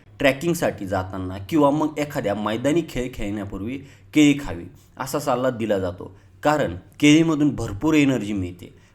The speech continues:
पण केळी खाण्याचे एवढे फायदे असले तरी वजन कमी करण्यासाठी प्रयत्न करणारे काही जण तसेच मधुमेह असणाऱ्या व्यक्ती केळी खाणं टाळतात, कारण केळी खाऊन वजन आणि रक्तातील साखर वाढते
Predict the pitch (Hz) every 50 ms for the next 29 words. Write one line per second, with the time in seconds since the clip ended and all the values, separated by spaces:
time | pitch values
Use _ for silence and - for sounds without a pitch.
0 | _ - 190 170 135 110 101 - - - _ - 175 185 208 233 233 - - 160
1 | 151 165 160 - - 110 101 104 104 - _ - 123 147 156 156 156 156 151 123
2 | 117 120 135 135 131 139 139 147 165 156 - 110 107 104 117 - - - - -
3 | - 123 139 139 139 160 165 170 165 160 156 175 165 165 147 131 135 131 123 -
4 | 104 95 - 117 131 - - - _ _ - 147 156 147 143 151 151 147 147 139
5 | 123 123 117 104 107 117 123 - - _ - 135 135 139 139 127 113 123 120 120
6 | 131 - - 135 135 147 135 139 - - - _ _ - 117 127 131 127 135 131
7 | 135 143 143 139 139 135 139 - 117 110 107 110 135 - - - - 110 127 139
8 | 135 139 - 139 139 135 - - - _ _ - 147 160 165 147 117 101 117 -
9 | - - - - - 110 104 110 110 - - 101 - 92 92 - - - - -
10 | - _ _ - 147 151 143 113 90 87 - - - - - - 170 185 220 240
11 | 196 - - 143 120 101 104 110 107 - - - 117 127 139 135 151 165 170 156
12 | 147 147 147 147 143 139 139 - - 143 - - 127 131 - - - _ - -
13 | 131 120 113 - 120 120 117 107 98 95 - 98 95 92